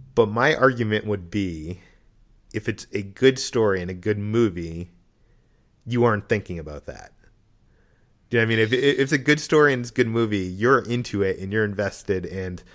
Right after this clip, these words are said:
uh, that kind of stuff comes up when you have the slow moments that aren't working. <laughs>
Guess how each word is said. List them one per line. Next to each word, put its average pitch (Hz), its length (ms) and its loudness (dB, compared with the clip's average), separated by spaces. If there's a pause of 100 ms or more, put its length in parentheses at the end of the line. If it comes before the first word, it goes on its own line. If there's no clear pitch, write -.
(460)
uh, 82 420 -8 (1120)
that 123 280 -2
kind 139 160 0
of 110 60 -6
stuff - 200 0
comes 113 280 -2
up 98 360 -6
when 98 520 -6
you 107 80 -4
have 98 100 -4
the 92 80 -6
slow - 260 0
moments 110 460 -2
that 98 220 -6
aren't 104 220 -6
working. 87 680 -8
<laughs> - 40 -20